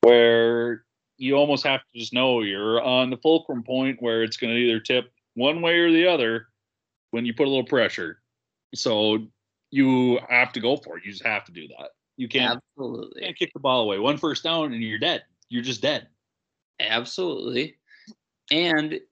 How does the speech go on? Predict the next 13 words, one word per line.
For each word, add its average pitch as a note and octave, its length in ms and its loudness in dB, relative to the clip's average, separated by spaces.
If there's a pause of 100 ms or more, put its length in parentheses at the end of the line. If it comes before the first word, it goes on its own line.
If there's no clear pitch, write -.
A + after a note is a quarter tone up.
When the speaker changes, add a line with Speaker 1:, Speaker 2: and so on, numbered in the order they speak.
Speaker 2:
that C#3 220 2
Speaker 1:
What C#3+ 120 -6 (320)
Speaker 2:
P-, - 220 -14 (100)
P F3+ 220 -8
J D#3+ 240 2
went A#2 440 -4
for B2 240 -2
it A#2 140 -4
on B2+ 160 -4
his A#2+ 180 -4
own, C3+ 300 -4
like, A#2+ 200 -6 (100)
twenty-nine C3 800 -6